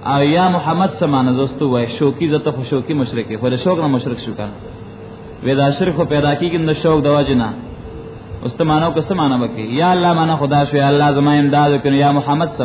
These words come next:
معنا؟ ته محمد علیه السلام زما امداد وکړي که نه؟ او که ته وایې چې نه زما دا مقصد نه، خو څه معنا؟ بې مطلب آواز دی که نه؟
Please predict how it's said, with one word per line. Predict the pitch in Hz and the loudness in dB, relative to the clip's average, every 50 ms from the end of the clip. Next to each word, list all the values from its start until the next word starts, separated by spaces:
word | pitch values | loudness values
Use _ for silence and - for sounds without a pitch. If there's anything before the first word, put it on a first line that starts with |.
| 117 113 | -2 0
معنا؟ | 107 101 104 - - - - - - - - - - - - - - - | -2 -4 -6 -8 -12 -14 -14 -14 -16 -16 -16 -16 -16 -14 -16 -16 -8 -2
ته | 147 156 175 | 0 2 2
محمد | 175 156 151 143 143 151 160 165 | 2 2 2 2 2 2 2 2
علیه | 160 151 | 2 2
السلام | 123 143 143 147 143 143 | 2 2 2 4 4 2
زما | 139 143 147 147 | 2 2 2 2
امداد | 143 147 147 147 147 143 139 | 2 2 2 2 2 2 2
وکړي | 139 113 117 101 - | 0 -2 -2 -6 -4
که | 104 101 | -6 -6
نه؟ | 101 95 - - - - - - - - - - - - - - - - - | -6 -8 -12 -14 -14 -14 -16 -16 -18 -18 -20 -20 -18 -18 -16 -16 -10 -4 0
او | 135 139 139 | 0 0 2
که | 147 147 | 2 0
ته | 143 - 180 | 0 2 0
وایې | 185 180 - 143 | 2 0 0 0
چې | 165 165 175 | 0 2 2
نه | 185 180 175 156 135 120 113 113 - - - - - - - - - - - - - - - - - - - - - - - - 120 | 2 2 2 2 0 -2 -4 -6 -10 -12 -14 -14 -14 -14 -14 -16 -14 -14 -14 -16 -14 -16 -14 -14 -14 -14 -14 -16 -14 -14 -12 -6 -4
زما | 139 147 160 156 156 | 0 2 2 2 4
دا | 147 160 165 | 4 2 2
مقصد | 151 147 139 120 - 147 143 | 4 2 0 0 -2 0 0
نه، | 147 147 143 139 | 2 2 0 0
خو | 131 | -2
څه | 123 - 175 170 | -2 -2 0 0
معنا؟ | 156 143 139 | 2 2 2
بې | 131 139 139 139 | 2 2 2 2
مطلب | 131 127 180 196 180 | 0 0 0 0 2
آواز | 160 147 143 139 135 123 107 | 4 4 4 4 2 2 0
دی | 117 113 | -2 -2
که | 98 110 | -2 -4
نه؟ | 107 101 | -6 -6